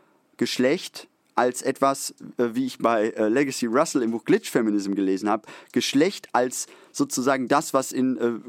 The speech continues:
äh, äh, psychoanalytischen Theorien fast Körpergrenze heißt. Also Geschlecht als das, was den, den Verstand daran zurückbindet, dass er, dass du überhaupt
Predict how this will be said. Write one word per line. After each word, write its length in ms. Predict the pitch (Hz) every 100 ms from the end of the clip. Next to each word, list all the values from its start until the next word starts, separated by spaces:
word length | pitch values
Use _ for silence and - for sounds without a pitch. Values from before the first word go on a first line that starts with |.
| - 120
äh, 40 |
äh, 200 | 117 107
psychoanalytischen 720 | - 240 - 135 131 127 -
Theorien 420 | 123 127 120 120 113
fast 300 | 131 - -
Körpergrenze 800 | 214 247 151 117 101 92 - 87
heißt. 160 | 85
Also 160 | 101 107
Geschlecht 640 | 117 - 135 175 - -
als 160 | 135 -
das, 380 | 107 147 - -
was 240 | 139 -
den, 220 | 127 120 - - - - -
den 220 | 113 139
Verstand 720 | - 127 - 143 175 190 131
daran 460 | 123 135 139 135 -
zurückbindet, 1000 | - 117 190 - 110 131 190 175 156 -
dass 200 | 143 -
er, 160 | 127
dass 320 | - 139 143 -
du 100 | 135
überhaupt 640 | 131 123 170 185 -